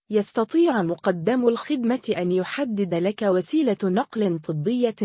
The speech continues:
في غير حالات الطوارئ، وأن يضعك على اتصال مع مقدم خدمة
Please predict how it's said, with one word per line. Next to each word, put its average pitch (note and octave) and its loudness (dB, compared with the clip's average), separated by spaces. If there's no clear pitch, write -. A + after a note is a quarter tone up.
في F#3+ 0
غير G3 2
حالات F3 0
الطوارئ، F3+ 0
وأن E3 0
يضعك F#3 0
على D#3+ -2
اتصال G#3+ -2
مع E3 -2
مقدم F3+ -2
خدمة F#3+ -2